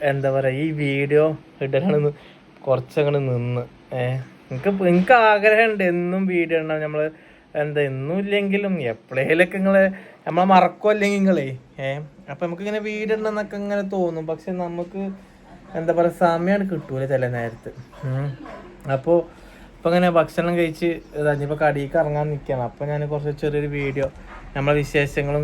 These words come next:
കാര്യങ്ങളും നിങ്ങളെ അറിയിക്കുക എന്നുള്ളൊരു രീതിയിലെടുത്ത വീഡിയോ ആണ്. ഏ, എല്ലാവരും ഉണ്ട് ഇവിടെ.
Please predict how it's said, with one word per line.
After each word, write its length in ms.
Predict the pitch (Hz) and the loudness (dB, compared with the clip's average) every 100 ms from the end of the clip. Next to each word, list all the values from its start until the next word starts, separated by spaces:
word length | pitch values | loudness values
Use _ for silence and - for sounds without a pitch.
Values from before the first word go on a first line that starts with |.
| 147 | 4
കാര്യങ്ങളും 460 | 143 139 139 143 139 - - - - - - | 4 2 -2 -4 -6 -12 -18 -18 -18 -18 -8
നിങ്ങളെ 240 | 147 143 143 | 0 2 4
അറിയിക്കുക 420 | 139 135 123 143 | 2 -2 0 0
എന്നുള്ളൊരു 380 | 147 143 143 147 147 - - - - - | 2 0 -2 -2 -6 -14 -20 -20 -18 -6
രീതിയിലെടുത്ത 520 | 147 147 151 156 147 156 143 | -2 0 0 0 0 0 0
വീഡിയോ 300 | 135 131 135 127 | -2 -2 0 0
ആണ്. 120 | 131 151 - - - - 139 | -2 -6 -10 -20 -20 -8 -4
ഏ, 20 | 127 127 127 127 | -2 -2 -2 -2
എല്ലാവരും 300 | 127 131 135 | 0 0 -2
ഉണ്ട് 140 | 131 127 | -2 -2
ഇവിടെ. 220 | 127 | -2